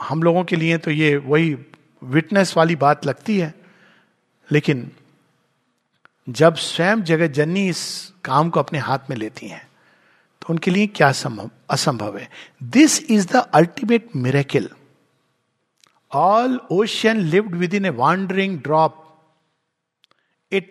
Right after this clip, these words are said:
time-made body housed the illimitable। To live out this mystery, our souls came here। और वो इसलिए नहीं कि हम शरीर से चिपके रहना या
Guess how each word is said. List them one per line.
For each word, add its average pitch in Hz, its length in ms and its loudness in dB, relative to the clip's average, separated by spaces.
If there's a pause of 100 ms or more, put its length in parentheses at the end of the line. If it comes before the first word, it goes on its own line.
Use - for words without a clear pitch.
(140)
time-made 254 680 2
body 170 460 0 (560)
housed 302 540 2
the 285 120 2
illimitable। 220 800 2 (2250)
To 226 60 2
live 190 300 2
out 302 300 2
this 233 420 -2
mystery, 254 500 0
our 214 320 0
souls 190 360 2
came 147 240 -4
here। 120 240 -12 (2250)
और 151 80 0
वो 175 180 2
इसलिए 214 320 0
नहीं 262 140 2
कि 254 80 2
हम 240 160 2
शरीर 202 440 0
से 208 140 -4
चिपके 196 380 -4
रहना 180 400 2
या 170 260 0